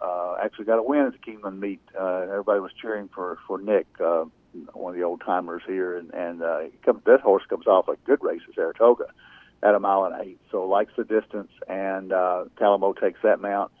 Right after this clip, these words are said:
And then Let Me Know for Ian Wilkes coming off two stakes races in a row. So I'm gonna go two, five, six,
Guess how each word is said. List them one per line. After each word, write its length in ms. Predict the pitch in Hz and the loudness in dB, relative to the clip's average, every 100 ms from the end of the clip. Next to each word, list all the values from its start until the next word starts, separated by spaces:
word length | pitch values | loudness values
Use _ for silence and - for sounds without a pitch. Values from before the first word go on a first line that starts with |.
| _ _ _ | _ _ _
And 200 | 113 113 | -6 0
then 300 | 123 120 110 | 2 2 2
Let 180 | 127 127 | 2 4
Me 140 | 131 | 2
Know 520 | 127 110 101 95 101 - | 4 6 6 4 -2 -6
for 180 | 101 - | -6 -6
Ian 280 | 113 104 101 | -8 -10 -2
Wilkes 380 | 104 101 - - | 2 2 0 -14
coming 260 | - 98 101 | -8 -6 -2
off 200 | 95 90 - | -2 -4 -8
two 120 | 98 - | -16 -8
stakes 300 | - 104 - | -2 -2 0
races 400 | 85 87 - 78 | -6 -6 -12 -10
in 60 | 87 | -8
a 60 | |
row. 300 | 85 85 82 - | -4 -4 -4 -4
So 180 | 98 90 _ _ _ - | -2 -2 _ _ _ -2
I'm 80 | 135 | 0
gonna 80 | |
go 240 | 127 110 - _ - | 4 4 4 _ -12
two, 260 | 131 123 113 - | -6 -6 -6 -2
five, 300 | 107 104 95 _ | 0 0 -4 _
six, 180 | 107 - | -8 -8